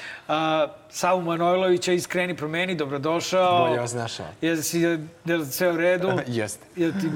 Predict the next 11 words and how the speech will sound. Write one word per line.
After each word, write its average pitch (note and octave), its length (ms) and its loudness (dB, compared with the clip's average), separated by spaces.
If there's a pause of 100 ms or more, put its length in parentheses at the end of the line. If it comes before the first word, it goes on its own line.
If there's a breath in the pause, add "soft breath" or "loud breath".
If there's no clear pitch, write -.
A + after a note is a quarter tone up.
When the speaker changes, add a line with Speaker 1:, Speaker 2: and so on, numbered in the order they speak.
(160)
Speaker 1:
milo E3+ 320 2
i D#3 60 2
fino? F3+ 560 -2 (120)
Speaker 2:
<laughs> - 160 -20
Apsolutno. G2+ 540 -4 (220)
Speaker 1:
Ali E3 280 2
mogu F#3+ 320 0
ti F3 160 0
reći G3 280 -2
da, E3+ 400 2 (380 loud breath)
a, D#3 420 2